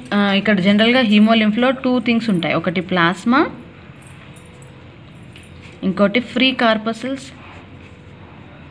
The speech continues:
ఫ్రీ కార్పస్కిల్స్ or hemocytes అంటారు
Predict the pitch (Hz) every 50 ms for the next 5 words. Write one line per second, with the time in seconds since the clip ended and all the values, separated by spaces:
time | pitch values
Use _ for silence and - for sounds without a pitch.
0 | - - - - - - - - - - - - - - - - - - - -
1 | - - - - - - - - - - - - - - - - - 226 226 214
2 | 226 220 208 208 214 - 208 208 - - 233 240 262 262 262 - - - - -
3 | 202 214 226 226 202 175 190 233 320 320 - - - - - - - - - -
4 | - - - - - - - 247 247 240 240 240 233 - 196 196 202 - 208 175
5 | 160 160 165 160 160